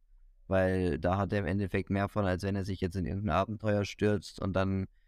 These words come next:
in zwei Monaten gibt's wieder Krach, sondern er soll lieber einen Weg gehen, wo er sagt, da sieht er sich, da kann er sich verwirklichen. Und, ähm, hoffe, dass es in der Top-Liga sein wird. Ähm, mal gucken, vielleicht in der Premier League, vielleicht in der spanischen Liga.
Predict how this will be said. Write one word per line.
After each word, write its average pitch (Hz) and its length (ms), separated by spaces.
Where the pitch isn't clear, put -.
in 101 160
zwei 95 220
Monaten 101 420
gibt's 95 240
wieder 92 400
Krach, 101 320
sondern 92 360
er 90 100
soll 98 180
lieber 98 280
einen 95 160
Weg 95 240
gehen, 104 340
wo 98 80
er 87 160
sagt, 95 340
da 92 80
sieht 117 220
er 113 100
sich, 104 260
da 101 120
kann 98 180
er 95 120
sich 95 160
verwirklichen. 98 640
Und, 92 480
ähm, 87 460
hoffe, 120 260
dass 113 180
es 107 120
in 101 120
der 98 120
Top-Liga 131 480
sein 117 280
wird. 117 340
Ähm, 95 680
mal 95 160
gucken, 101 360
vielleicht 95 300
in 101 40
der 95 60
Premier 101 340
League, 98 240
vielleicht 95 260
in 95 40
der 98 40
spanischen 98 540
Liga. 98 360